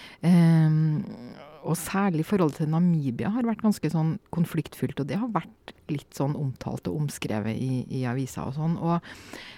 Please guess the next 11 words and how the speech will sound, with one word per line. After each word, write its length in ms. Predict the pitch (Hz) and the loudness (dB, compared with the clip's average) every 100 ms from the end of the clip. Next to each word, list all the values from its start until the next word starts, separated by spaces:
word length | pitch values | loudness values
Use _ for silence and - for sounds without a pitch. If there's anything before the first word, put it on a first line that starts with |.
| - | 0
eh, 760 | 160 170 160 160 156 156 151 139 | 4 6 6 6 4 2 2 0
jeg 200 | - 156 | 0 2
satt 260 | 165 - | 2 2
og 180 | 160 156 | 2 4
googlet 360 | 170 156 127 135 | 2 2 0 -2
litt 140 | - | -4
i 20 | |
stad, 300 | 156 175 190 180 | -4 0 4 4
og 40 | |
da 120 | 170 | 4
kom 300 | - 214 196 | 2 2 4